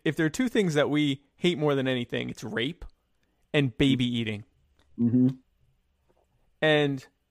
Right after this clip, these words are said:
Speaker 2: And any sort of mixing of those two.
Speaker 1: Yeah, any combination of, of, of eating people or raping them.
Speaker 2: Especially
Speaker 1: Of any,
Speaker 2: babies.
Speaker 1: especially babies.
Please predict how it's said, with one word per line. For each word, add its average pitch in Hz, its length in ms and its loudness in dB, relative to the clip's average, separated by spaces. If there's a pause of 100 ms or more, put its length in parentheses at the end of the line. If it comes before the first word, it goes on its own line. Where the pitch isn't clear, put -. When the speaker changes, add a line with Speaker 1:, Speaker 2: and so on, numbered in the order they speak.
(140)
Speaker 2:
And 160 160 10
any 190 200 12
sort 175 280 10
of 139 100 8
mixing 139 420 8
of 127 320 4
those 117 300 6
two. 104 300 0 (200)
Speaker 1:
Yeah, 156 220 6
any 208 180 6
combination 175 720 4
of, 135 360 0
of, 127 400 2
of 123 360 -2 (1200)
eating 202 300 0
people 190 600 -2 (720)
or 156 160 2
raping 151 500 0
them. 147 440 0 (440)
Speaker 2:
Especially 151 460 6
Speaker 1:
Of 139 120 10
any, 190 180 2
Speaker 2:
babies. 190 100 -8 (300)
Speaker 1:
especially 180 580 0
babies. 127 600 -2